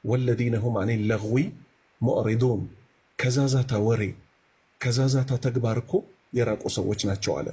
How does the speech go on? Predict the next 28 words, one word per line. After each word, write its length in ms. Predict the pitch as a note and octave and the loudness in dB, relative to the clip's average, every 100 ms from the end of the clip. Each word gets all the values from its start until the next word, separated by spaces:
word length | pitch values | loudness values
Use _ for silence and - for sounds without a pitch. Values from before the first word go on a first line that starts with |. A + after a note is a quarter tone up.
| - _ _ _ - | -12 _ _ _ -2
ከዛዛታ 440 | C#3+ G3+ G#3 D#3+ | 2 2 2 2
ወሬዎች 420 | C#3+ A#2+ G#2+ G#2 - | 2 2 0 -4 -2
መራቅ 260 | A#2 C3+ - | 0 -2 -4
ካልቻል 420 | - B2+ - C3 G#3 - _ _ _ - | -8 -8 -6 -6 -6 -12 _ _ _ -2
ምን 120 | B2 | 2
እንጎዳለን? 720 | C#3 C3+ C3+ C3+ C#3+ C#3+ G3+ C#4 - _ | 2 2 2 0 2 2 0 -2 -10 _
የሚቀጥለው 680 | A2 B2+ C#3 C3+ - - G2 | -2 2 2 0 -2 -2 -2
አምልኳችን 560 | A2+ A#2+ A#2+ A#2 A#2+ F3+ | 0 0 0 -2 -2 -2
ይጎዳል። 440 | A2+ A2 - F2+ - _ _ - | 0 -2 -2 -6 -8 _ _ -4
በጣም 260 | - F#3+ - | 0 -2 -2
አጭር 400 | G#3 - - E3+ | -6 -6 -4 0
ምሳሌ 300 | A#2+ - G#2 - | 0 0 0 0
ላስቀምጥላችሁ። 760 | G2+ - G#2 G#2 - - - - _ _ _ _ - | 0 -2 -4 -4 -6 -8 -12 -18 _ _ _ _ -4
ምሳሌ 340 | A2+ - F2 F#2+ | -2 0 0 0
አሁን 200 | F#2 D3 | 0 2
በኢትዮጵያ 420 | A2+ G2+ - E2+ | 0 -2 -2 -2
አቆጣጠር 500 | - - - - - - _ _ _ _ _ _ _ _ - | -2 -4 -2 -2 -4 -6 _ _ _ _ _ _ _ _ -4
ዘጠኝ 280 | A#2+ A2 G#2+ | -2 0 -2
ሰዓት 260 | - - | -2 -4
ከአምስት 340 | - G#2 G#2 - | -2 0 0 0
ደቂቃ 220 | - D2 C#2+ | 0 0 -4
ነው። 100 | - - _ _ _ - | -6 -16 _ _ _ -2
ከአንድ 200 | C#3+ A2 | 0 0
ሰዓት 220 | - G2 | -2 -4
በኋላ 240 | - G#2 C3+ | -2 -2 0
ሰላት 300 | C#3 A2+ G2+ | 0 -2 -2
ልንሰግድ 400 | A2+ G#2+ G2+ - | -2 -2 -4 -6
ነው። 140 | F#2+ | -8